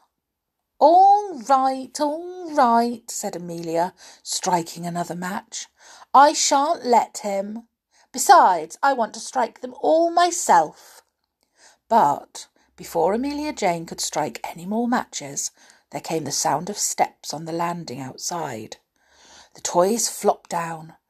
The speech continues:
Amelia ran to the cupboard, throwing the box of matches into a corner. The Clockwork Mouse ran into the brick box, so when Jane looked into the nursery,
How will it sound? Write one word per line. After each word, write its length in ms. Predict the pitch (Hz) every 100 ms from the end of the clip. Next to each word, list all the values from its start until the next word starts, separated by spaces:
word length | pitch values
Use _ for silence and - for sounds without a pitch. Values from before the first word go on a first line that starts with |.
| _ _ _
Amelia 480 | 160 170 220 262 254
ran 360 | 208 220 240
to 100 | 247
the 80 | -
cupboard, 400 | - 208 170 170
throwing 440 | - - 214 294 311
the 60 |
box 340 | 262 - - 226
of 60 |
matches 400 | 214 - - 156
into 280 | 165 180 185
a 20 |
corner. 580 | 185 - 180 156 139 - _ _ - - -
The 120 | - -
Clockwork 580 | - 208 - 220 - 185
Mouse 320 | 190 202 -
ran 260 | 180 190 196
into 180 | 208
the 80 | 226
brick 320 | 202 165 -
box, 480 | - 165 - - - _ _ _
so 160 | - 143
when 180 | 147 123
Jane 340 | 160 165 247
looked 220 | 254 -
into 160 | 185 -
the 80 | 165
nursery, 720 | 170 175 180 - - -